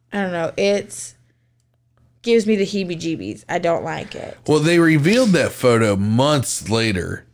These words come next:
Speaker 2: after the fact, on a night show.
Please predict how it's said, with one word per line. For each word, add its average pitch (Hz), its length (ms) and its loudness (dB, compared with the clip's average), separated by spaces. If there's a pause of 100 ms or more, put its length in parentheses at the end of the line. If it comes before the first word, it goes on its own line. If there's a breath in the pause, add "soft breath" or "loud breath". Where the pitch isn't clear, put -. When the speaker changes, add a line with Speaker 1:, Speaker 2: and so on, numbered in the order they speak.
(380)
Speaker 2:
after 107 380 -2
the 92 100 -8
fact, 65 560 -8 (920)
on 107 200 0
a 90 260 -2
night 98 400 -2
show. 78 460 -6